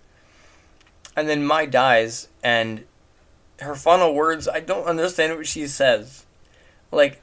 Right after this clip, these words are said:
I could rewind it and turn my volume up and still not understand what she's saying. She's like, "Uh, it's, uh," and then dies. Like, I don't know what you're, what were your final words? What were you trying to say? I don't get it. I don't get it.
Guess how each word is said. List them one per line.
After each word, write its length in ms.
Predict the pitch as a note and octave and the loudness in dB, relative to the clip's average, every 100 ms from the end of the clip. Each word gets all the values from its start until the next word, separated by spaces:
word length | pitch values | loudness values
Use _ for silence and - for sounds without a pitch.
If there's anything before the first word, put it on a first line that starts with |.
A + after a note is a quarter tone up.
| - | 0
I 120 | C#3 | 0
could 160 | C#3 D3+ | 0 -2
rewind 560 | D3 C#3+ B2+ B2 C3+ | 0 2 2 2 0
it 240 | C#3+ D3 - | -2 -4 -4
and 120 | B2+ B2 | -4 -2
turn 200 | C#3 C3 | -2 -2
my 100 | B2 | 0
volume 400 | A2+ A#2 A#2 G#2+ | 2 2 2 0
up 160 | G#2 - | 0 -2
and 140 | A#2 | -8
still 380 | - - C3+ B2 | -6 0 2 2
not 260 | A#2 A#2 | 2 2
understand 420 | A#2+ A2+ A2 A2+ G2+ | 0 -6 -6 -8 -8
what 100 | A#2 | -10
she's 100 | - | -8
saying. 260 | A2+ G2+ | -6 -6
She's 120 | - | -8
like, 140 | B2 - | -16 -12
"Uh, 140 | G#3+ A3 - B4 - | -10 -10 -14 -20 -18
it's, 400 | C#4 C4+ - - | -20 -20 -20 -16
uh," 560 | C4 B3+ - B3 A3+ A3 _ - E3 D#3+ - | -14 -14 -16 -20 -20 -20 _ -18 -16 -12 -6
and 160 | D3 | -2
then 180 | C#3 C3 | 0 0
dies. 460 | B2 G#2+ F2+ - - - - - - | 0 0 -2 -8 -20 -20 -20 -16 -8
Like, 240 | - - - - - | -8 -8 -18 -20 -4
I 80 | A3 | 2
don't 200 | B3+ B3+ | 4 6
know 120 | B3+ | 4
what 160 | D4 D#4 | 4 0
you're, 200 | D4 A#3 | -4 -4
what 240 | A3 A#3 B3+ | -2 -2 -2
were 80 | |
your 120 | C#4 F#4 | -4 -6
final 440 | - B3 B3 A#3 | 0 4 6 4
words? 280 | A#3 C4 A3+ | 4 0 -2
What 100 | G#3 | -6
were 60 | |
you 100 | B3 | -6
trying 300 | B3 C#4 B3 | 2 4 4
to 120 | B3 G#3+ | 2 -2
say? 760 | G3+ G#3 G#3+ G3+ D#4 G#4+ - C5 _ - | 0 0 0 -6 -10 -10 -12 -14 _ -2
I 80 | |
don't 240 | A#3+ C4 G3+ | 0 -2 -4
get 220 | A3+ A3 | -4 -4
it. 220 | F3+ - _ - | -4 -10 _ -4
I 60 | |
don't 320 | D3+ D#3 D#3 C#3+ | -2 -2 -2 -2
get 200 | B2+ A2+ | -4 -4
it. 180 | G2+ | -6